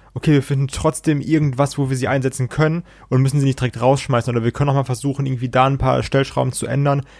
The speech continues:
Ich meine, du siehst es ja auch heutzutage, dann auf einmal tritt bei N X T oder so bei einer Hausshow ein Tyler Breeze an oder sowas oder es tritt auf einmal ein Luke Harper an, wo du sagst, „Ey, die waren halt schon Intercontinental Champions oder sind die wieder weiter unten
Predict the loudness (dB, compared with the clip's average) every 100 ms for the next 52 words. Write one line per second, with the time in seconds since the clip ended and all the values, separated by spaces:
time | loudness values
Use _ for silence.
0 | -12 -4 -2 -2 -4 0 2 2 0 -2
1 | 0 2 2 0 -6 -18 -20 -18 -2 0
2 | 0 0 -2 -2 0 2 0 -2 -2 -2
3 | 0 0 2 0 -2 -6 2 4 4 2
4 | 2 2 2 0 2 2 2 2 2 2
5 | 0 -2 -2 0 2 0 0 -2 0 0
6 | 0 -2 -4 -2 0 0 0 2 2 2
7 | 2 -2 -2 -2 -2 -8 -18 -20 -20 -6
8 | -2 0 2 2 2 2 0 0 -2 0
9 | 0 0 -2 -2 -2 -2 -4 -4 -4 -4
10 | -2 0 0 0 -2 -2 -2 -4